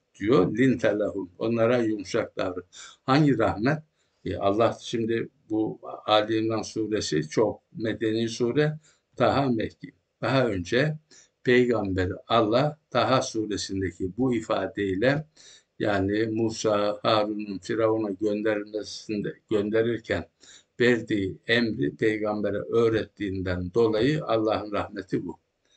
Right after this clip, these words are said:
Bu ince davranışı, bu siyaseti peygamber kimden öğrenmişti? Allah'tan öğrenmişti.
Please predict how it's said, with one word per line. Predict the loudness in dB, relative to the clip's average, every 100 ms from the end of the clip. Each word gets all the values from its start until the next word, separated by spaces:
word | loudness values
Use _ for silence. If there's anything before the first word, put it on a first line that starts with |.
| _ _ _ _ _ _ 4
Bu | 6
ince | 8 6 4 4
davranışı, | 4 4 0 -4 -4 -4
bu | -2
siyaseti | 0 0 0 -4 -6 -2 0 -2 -6 _ _ 0
peygamber | 2 6 4 4 0
kimden | 2 2 4 2
öğrenmişti? | 0 -2 -4 -4 -6 -4 -4 -2
Allah'tan | 0 0 0 -2 -4 -2
öğrenmişti. | -4 -8 -12 -14 -16 -20